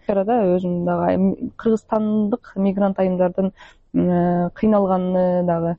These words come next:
кандай жолдордон өтүп атканын да жөнүндө сүйлөп кеттим да ал жердечи. Эми өзүмдүн жеке жашоомду дагы айтып бердим. Эми кан-, кантип миграцияда башталганмын,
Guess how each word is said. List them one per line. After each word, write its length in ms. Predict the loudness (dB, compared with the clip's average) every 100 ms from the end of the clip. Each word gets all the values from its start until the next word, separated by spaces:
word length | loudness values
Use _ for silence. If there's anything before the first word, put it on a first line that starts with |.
| _ _
кандай 260 | -2 0 2
жолдордон 400 | 2 2 0 0
өтүп 160 | 0
атканын 320 | -2 -2 -2
да 160 | -4 -4
жөнүндө 260 | -2 -2 -4
сүйлөп 180 | -4 -4
кеттим 280 | -2 -2 -2
да 80 | 0
ал 80 | 2
жердечи. 520 | 2 0 0 -4 -6 -8 -20 -20 -2
Эми 180 | 0 2
өзүмдүн 340 | 2 2 2
жеке 440 | 0 2 2 2 0
жашоомду 340 | -2 -2 -2
дагы 160 | -2 -2
айтып 180 | -2
бердим. 300 | -4 -2 0
Эми 100 | -2
кан-, 240 | -4 -4 -6 _
кантип 340 | -4 -2 -2
миграцияда 580 | -2 -2 0 -2 -2 -2
башталганмын, 800 | -2 -2 -2 0 0 2 0